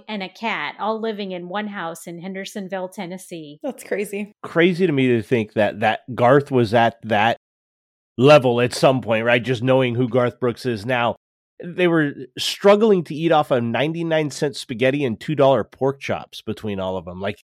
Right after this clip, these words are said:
Speaker 3: Sandy talks about how they would shop and they would get these meals and they would break them down and they would split everything. And it goes back to just showing, you know,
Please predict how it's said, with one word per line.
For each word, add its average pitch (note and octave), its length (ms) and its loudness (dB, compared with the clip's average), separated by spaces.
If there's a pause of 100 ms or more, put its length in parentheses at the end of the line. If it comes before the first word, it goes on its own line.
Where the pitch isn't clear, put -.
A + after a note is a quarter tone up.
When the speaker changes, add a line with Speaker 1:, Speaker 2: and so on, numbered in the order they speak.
(120)
Speaker 3:
Sandy C3+ 420 -2
talks A#2 280 -6
about G#2+ 240 -8
how A2+ 300 -2 (360)
they A#2+ 140 2
would G#2 220 -4
shop A#2+ 400 -4 (300)
and A2 140 -8
they A2 60 -6
would G2+ 240 -8 (140)
get C3+ 180 -4
these C3 240 -8
meals A#2+ 320 -6
and G#2 160 -10
they G2+ 80 -8
would F#2+ 220 -10
break A#2 300 -10
them A#2+ 200 -6
down A#2 300 -4
and G2 180 -12
they G#2+ 60 -8
would G#2 200 -10
split - 400 -10
everything. G#2+ 680 -8 (420)
And B2 100 -8
it B2 120 -8
goes G#2 180 -8
back A#2+ 280 -14
to G#2+ 80 -16
just G2 180 -20
showing, C#3 280 -10
you G#2 80 -12
know, B2+ 220 -12